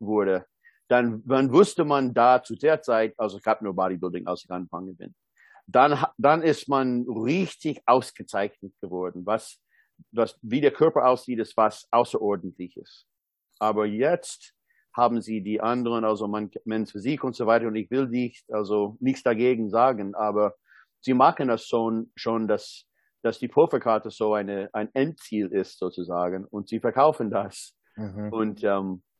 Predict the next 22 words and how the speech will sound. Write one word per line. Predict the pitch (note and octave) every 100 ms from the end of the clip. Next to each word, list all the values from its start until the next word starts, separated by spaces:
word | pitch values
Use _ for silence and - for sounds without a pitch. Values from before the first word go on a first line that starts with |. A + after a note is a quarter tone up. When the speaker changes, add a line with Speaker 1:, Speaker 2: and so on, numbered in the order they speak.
| _ _ _ _ _ _ _ -
Speaker 1:
was | A2+ F3+ B3
ich | F#3+
oftmals | B2+ C3 - B2 A#2+ A#2
an, | A2+ G#2+ G2+ _ _
an | G#2+ G2+ -
Kunden | F3+ G#3+ D#3+
fragen | - C#3+ C#3+ C#3+ C#3+
werde | C3+ C3+ C3 C3
und | - A2 G2 _ _ -
irgendwelche, | C3+ E3+ A2 A2 - G2+
also | G2+
in, | G#2+ G#2+
im | - A2 G#2+
Fitnessstudio, | F#2+ D#3 C#3 - C3 B2+
ich | A#2 A2
sage, | A#2+ A#2 A2+
also, | G#2+ A#2+
„Warum | G#2 B2 E3 E3 D#3+ _ _ _ -
willst | A2+ C3 -
du | A#2+
Profi | - F3+ - G2
werden? | F#2 F#2 -